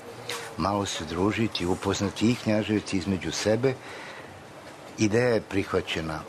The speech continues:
o, odmah, o, sredstva su pronađena i, ovaj, eto,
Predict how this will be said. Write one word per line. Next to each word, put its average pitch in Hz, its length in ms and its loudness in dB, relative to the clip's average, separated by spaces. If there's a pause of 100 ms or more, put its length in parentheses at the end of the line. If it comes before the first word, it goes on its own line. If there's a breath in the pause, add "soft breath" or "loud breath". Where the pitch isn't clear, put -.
(600)
o, 87 60 -6 (380)
odmah, 107 320 2
o, - 100 -8 (920)
sredstva 87 440 -2
su - 180 -4 (240)
pronađena 110 720 2 (180)
i, 82 240 0 (100)
ovaj, 78 340 -4 (140)
eto, 80 200 -4